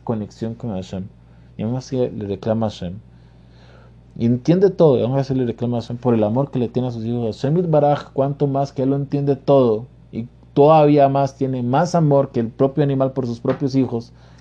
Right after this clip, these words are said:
por nosotros mismos. Entonces la Torah nos dice a nosotros que esto, eso propiamente, no solamente va a ser una bendición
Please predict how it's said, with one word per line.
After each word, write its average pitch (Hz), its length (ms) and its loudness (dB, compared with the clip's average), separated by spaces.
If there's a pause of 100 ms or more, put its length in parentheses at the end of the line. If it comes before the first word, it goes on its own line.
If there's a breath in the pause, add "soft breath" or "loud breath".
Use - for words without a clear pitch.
(120 loud breath)
por 117 80 0
nosotros 113 400 -2
mismos. 117 280 -4
Entonces 123 200 0
la 123 140 0
Torah 120 180 0
nos 127 140 -4
dice 127 180 -4
a 127 60 -6
nosotros 113 600 -4 (400 loud breath)
que 127 340 4
esto, 110 380 -6 (560)
eso 143 280 -4
propiamente, 131 840 -4 (640 soft breath)
no 123 120 -2
solamente 147 720 -2 (120)
va 120 80 -2
a - 20 -6
ser 131 160 -6
una 135 180 -4
bendición 117 600 -2